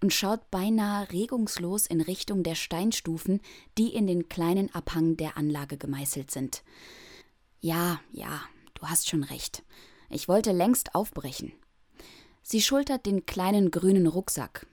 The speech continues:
der neben einer Taschenlampe, eine Tüte hochbesteuerter Chips, ein Käsesandwich und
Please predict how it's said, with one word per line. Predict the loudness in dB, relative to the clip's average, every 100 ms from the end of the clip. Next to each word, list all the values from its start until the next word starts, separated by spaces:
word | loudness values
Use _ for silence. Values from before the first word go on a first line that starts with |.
| _ 0
der | 6
neben | 6 6
einer | 0 -2 -2
Taschenlampe, | -2 2 4 4 4 0 -2 -8 -20 -20 -12 0
eine | 2 2
Tüte | 0 0 2
hochbesteuerter | 2 2 -2 -4 0 2 2 -2
Chips, | 0 0 2 -2 -4 -4
ein | -2 -2
Käsesandwich | 2 2 2 0 0 0 -2 -4 -4
und | 2 2 2